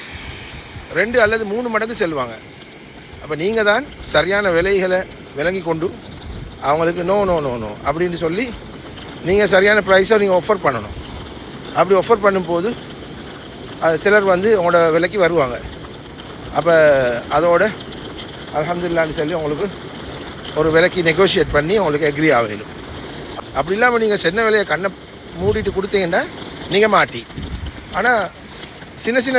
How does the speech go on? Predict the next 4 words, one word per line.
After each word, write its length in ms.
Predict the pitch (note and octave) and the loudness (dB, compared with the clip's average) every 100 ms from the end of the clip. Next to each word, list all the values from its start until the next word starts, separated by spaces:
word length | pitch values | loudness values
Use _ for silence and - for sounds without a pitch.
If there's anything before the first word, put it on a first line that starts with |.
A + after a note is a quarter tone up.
| A3+ | 2
டாக்ஸிகள்ல 460 | A3 A#3+ A#3 G#3+ A3+ G3+ | 2 4 4 6 4 2
கூடுதலா, 340 | G3+ G3+ G3+ A3 - - - - - - - - - - - - - - - - | 0 4 4 2 -4 -14 -14 -16 -14 -16 -16 -16 -14 -14 -14 -14 -14 -14 -4 2
ஆனா 100 | A#3 G#3+ | 4 4
டாக்ஸில 280 | - C4+ | 4 4